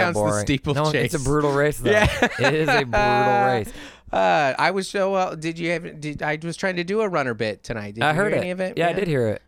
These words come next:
Speaker 1: My wife was a runner. She ran in college.
Speaker 2: Oh, you called
Speaker 1: And
Speaker 2: her a current runner
Speaker 1: Yeah,
Speaker 2: in
Speaker 1: she
Speaker 2: the
Speaker 1: still
Speaker 2: bit.
Speaker 1: does run.
Speaker 2: Okay.
Speaker 1: Yeah, she, uh, but I think she, like you, has transitioned into, for lack of a better word, normal fitness.
Speaker 2: Right.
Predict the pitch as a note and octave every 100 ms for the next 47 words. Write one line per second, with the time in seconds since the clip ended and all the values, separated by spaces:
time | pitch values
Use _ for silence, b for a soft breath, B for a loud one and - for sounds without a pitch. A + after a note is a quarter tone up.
0 | - E3 G3 G#3 F3+ D3+ B2 A2+ A2 C#3
1 | C#3 B2+ A#2+ A#2+ G#2 G2 C#3+ D3 D3 D#3
2 | C#3 C3 A#2+ B2+ C#3+ - F2 D#2+ - -
3 | _ D#3 F3+ B2 A2 C3+ G#3+ F3+ A2 G2
4 | G#2 F#2+ A2+ G#2 E2+ - C3+ A2+ G2 B2
5 | - F#3+ F#3+ F3+ D3 D#3 E3 E3 G#3 F#3
6 | G3 E3 D3 D3+ - E3 C#3+ B2 B2 -
7 | B2+ B2+ A#2+ B2 A2+ A2 B2 A2 G2 b
8 | b b b - B2 A#2+ B2+ A2+ A#2 A2+
9 | A2 G#2+ A2 A#2+ C3 - D3 D3 D#3+ -
10 | - A#2 G#2 -